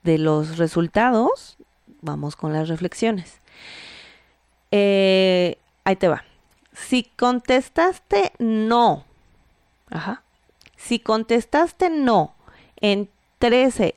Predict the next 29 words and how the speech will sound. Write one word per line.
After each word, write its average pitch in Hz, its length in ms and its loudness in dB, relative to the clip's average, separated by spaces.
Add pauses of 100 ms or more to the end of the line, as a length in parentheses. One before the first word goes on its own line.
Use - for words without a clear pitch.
a 175 140 0
quince 262 500 0
de 302 80 2
las 208 160 0
preguntas, 180 720 -2
o 214 40 -2
sea, 160 140 -6
en 165 100 -4
la 156 80 0
mayoría, 160 600 0
de 202 100 0
tres 247 340 -2
a 302 100 0
quince 208 420 -2
que 165 100 -2
les 156 160 -2
pusiste 202 480 -4
que 247 160 -2
no, 254 320 0 (640)
tienes 285 380 0
un 262 180 0
I 254 80 -2
Q 233 220 0
de 240 100 4
ricu-, 226 460 -2
de 190 260 0
riqueza 208 580 -2
muy 226 360 0
sólido 254 680 0